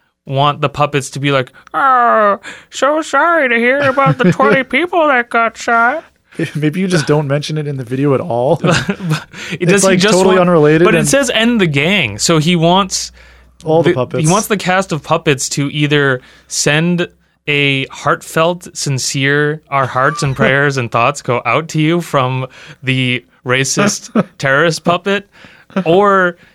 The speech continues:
Speaker 1: he wants them to riff on it in a way and, I guess, lighten the mood, which
Speaker 2: The more you, the more you mention it, yeah.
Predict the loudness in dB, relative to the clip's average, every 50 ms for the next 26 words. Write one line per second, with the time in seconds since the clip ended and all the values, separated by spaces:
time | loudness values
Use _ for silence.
0 | _ _ -4 -2 -2 0 0 0 0 0 0 -4 -6 -6 -4 -2 0 0 0 -2
1 | -2 -4 -2 0 0 2 2 0 -4 -6 -10 -10 -6 -2 0 0 0 -2 -2 -2
2 | -2 -2 0 -2 -2 -2 -2 -4 -6 -10 -20 _ _ _ _ _ -8 -4 -2 -2
3 | -2 0 0 0 0 0 0 -2 -2 -4 -6 -8 -14 -20 -20 _ _ _ _ -20
4 | _ -14 -8 -4 -2 -2 0 0 -2 -2 -2 -4 -4 -2 0 -2 -2 -2 -4 -2
5 | -2 -2 -2 -2 -2 -2 -2 0 0 0 0 0 0 -2 -2 -2 0 0 -2 -2
6 | -4 -10 -12 -12 -12 -6 -2 0 2 2 2 2 0 -2 -4 -8 -10 -8 -6 -4
7 | -4 -2 -2 -2 -4 -4 -6 -6 -10 -10 -10 -12 -12 -10 -8 -6 -4 -4 -4 -4
8 | -8